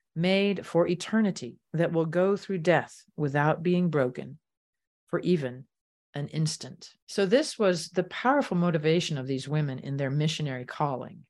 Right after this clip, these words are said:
And this was very early on, before, in France, before there were actual single women missionaries. These women, mostly married, a few single women among them, were feeling this call as missionaries, and they identified as missionaries themselves.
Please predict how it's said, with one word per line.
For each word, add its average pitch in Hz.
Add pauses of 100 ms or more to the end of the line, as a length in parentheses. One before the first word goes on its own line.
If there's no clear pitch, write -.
(320)
And 185
this 254
was 277
very 180
early 170
on, 135 (340)
before, 233 (300)
in 170
France, 220 (220)
before 214
there 180
were 165 (260)
actual 151
single 165
women 151
missionaries. 143
These 208
women, 170 (400)
mostly 226
married, 143 (100)
a 156
few 214
single 170
women 151
among 139
them, 123
were 156
feeling 151
this 131
call -
as 131
missionaries, 139
and 143
they 147
identified 139
as 135
missionaries 139
themselves. 135